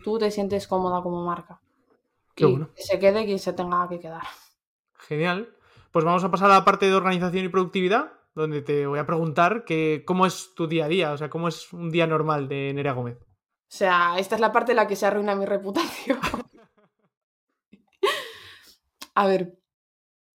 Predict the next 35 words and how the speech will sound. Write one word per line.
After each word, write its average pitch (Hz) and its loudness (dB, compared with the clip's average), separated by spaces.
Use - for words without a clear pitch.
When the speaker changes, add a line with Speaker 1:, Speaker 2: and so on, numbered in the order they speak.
Speaker 1:
Em, 202 0
voy 254 4
a 294 4
partir 277 0
de 285 0
la 262 2
base 277 -2
de 277 -2
que 226 -4
a 214 0
mí 269 -4
no 233 0
me 220 0
gusta 254 -2
organizarme. 185 -6
Speaker 2:
Vale. 143 0
Speaker 1:
Sé 226 -4
que 254 0
estamos 277 2
en 208 -4
el 196 0
podcast 233 0
de 214 2
Organiza 202 0
tu 202 -2
proyecto, 233 0
yo 247 0
estoy 208 2
diciendo 214 0
aquí 208 -2
que 214 -10
no 214 2
me 233 6
gusta 240 4
organizarme, 240 4